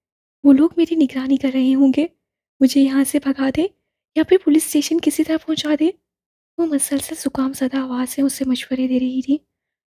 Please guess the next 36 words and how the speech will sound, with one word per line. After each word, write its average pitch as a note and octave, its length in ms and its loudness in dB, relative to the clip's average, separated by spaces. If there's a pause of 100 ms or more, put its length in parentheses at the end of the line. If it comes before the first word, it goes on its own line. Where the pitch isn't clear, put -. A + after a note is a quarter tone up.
दुरान B3+ 340 0 (400)
उसे C4+ 200 0
जवाब C4+ 360 -4
देने C4 200 2
के C4+ 140 -6
बजाय B3+ 380 -6
जेब B3+ 240 -4
से - 180 -8
मोबाइल B3+ 320 -4
एक - 240 -20
बार C4 80 -2
फिर B3+ 200 -2
निकाल B3 280 -2
चुका B3+ 280 -8
था। C4 140 -4 (720)
वो D4+ 80 2
नंबर C#4 300 0
डायल C4+ 240 -4
करने C4 360 0
के C#4+ 140 -2
बाद C4 300 -6
फ़ोन C4 220 0
कान B3+ 220 -4
से - 140 -6
लगा B3 200 -4
चुका B3+ 300 -6
था। C4+ 180 -2 (720)
जो B3+ 160 -2
कुछ C4 220 -2
उससे B3+ 260 -6
बताया B3 380 -4
था - 120 -10
वो C#4+ 160 -6
मामूली B3+ 480 -2
नहीं A#3+ 220 2
था। B3+ 200 -2